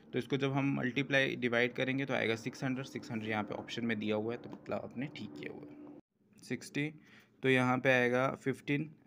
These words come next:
एक्स स्क्वायर और यहाँ पे आएगा ट्वेल्व, ट्वेंटी वन, ये एक्स स्क्वायर इधर ही रह जाएगा, ट्वेंटी वन, सिक्सटी और यहाँ पे आएगा फ़िफ़्टीन। जब हम इसको डिवाइड करेंगे तो हमारे पास,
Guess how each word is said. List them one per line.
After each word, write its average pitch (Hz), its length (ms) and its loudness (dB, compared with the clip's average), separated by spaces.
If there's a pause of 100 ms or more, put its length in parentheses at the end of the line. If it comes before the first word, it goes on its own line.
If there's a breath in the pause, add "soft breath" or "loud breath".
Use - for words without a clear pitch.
एक्स 120 200 -2
स्क्वायर 139 340 0 (460)
और 117 160 0
यहाँ 113 160 2
पे 113 120 0
आएगा 117 140 2 (100)
ट्वेल्व, 117 340 2 (1300 soft breath)
ट्वेंटी 113 300 0
वन, 123 240 0 (160)
ये 117 200 0
एक्स 120 140 -4
स्क्वायर 123 240 0
इधर 123 200 0
ही 131 60 -2
रह 120 160 2
जाएगा, 117 320 -2 (180)
ट्वेंटी 113 280 -2
वन, 113 240 -4 (420)
सिक्सटी 120 460 -8
और 110 220 -4
यहाँ 110 120 0
पे 107 120 -6
आएगा 107 140 -2
फ़िफ़्टीन। 127 440 -8 (420 loud breath)
जब 123 100 0
हम 131 160 2
इसको 127 280 -2
डिवाइड 113 420 2
करेंगे 123 460 -2 (760)
तो 113 180 -2
हमारे 113 340 -2
पास, 113 480 -4